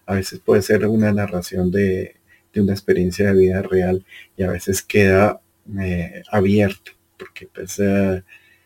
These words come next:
generalmente hay muchas historias que quedan abiertas porque no se llega a tener,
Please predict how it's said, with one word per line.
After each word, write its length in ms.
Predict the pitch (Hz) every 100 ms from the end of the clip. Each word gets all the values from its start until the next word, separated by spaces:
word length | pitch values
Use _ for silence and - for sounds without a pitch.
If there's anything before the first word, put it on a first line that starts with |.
| _ _ _ _
generalmente 720 | - 110 104 98 98 98 -
hay 120 | 107 110
muchas 360 | 104 - 101
historias 480 | 92 - 98 95 95
que 160 | - -
quedan 300 | 92 92 95
abiertas 440 | 95 95 - 95
porque 340 | - 90 - 92
no 200 | 90 87
se 140 | 98
llega 320 | 95 92 95
a 60 | 95
tener, 420 | 90 90 -